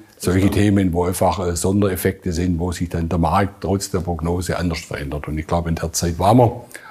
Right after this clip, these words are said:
Speaker 1: Aber wie gesagt, das ist ja die große Flexibilität, dass man dann Themen aufholt und dann wieder vorne mitspielt. Und das sind momentan die deutschen Hersteller wieder in der Elektromobilität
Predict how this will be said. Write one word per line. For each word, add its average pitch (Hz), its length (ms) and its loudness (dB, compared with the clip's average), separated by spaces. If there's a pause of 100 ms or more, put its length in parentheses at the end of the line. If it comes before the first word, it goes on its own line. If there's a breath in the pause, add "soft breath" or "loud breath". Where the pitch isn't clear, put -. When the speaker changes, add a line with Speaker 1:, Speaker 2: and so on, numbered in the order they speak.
(120)
Speaker 1:
Aber 82 160 -4
wie 85 80 -2
gesagt, 85 360 -4
das 76 160 -4
ist 78 60 -6
ja 78 80 -4
die 78 160 -4
große 87 360 -2
Flexibilität, 82 880 -2
dass 87 160 -2
man 82 100 -2
dann 78 220 -2
Themen 82 300 0
aufholt 95 440 2
und 82 140 -4
dann 82 180 -4
wieder 82 340 -4 (260 loud breath)
vorne 78 280 -2
mitspielt. 76 520 -2
Und 76 120 -4
das 80 200 -4
sind 85 180 -2
momentan 85 380 2
die 80 80 -2
deutschen 85 360 -2
Hersteller 87 520 0
wieder 85 140 -2
in 87 100 2
der 85 100 -2
Elektromobilität 87 880 0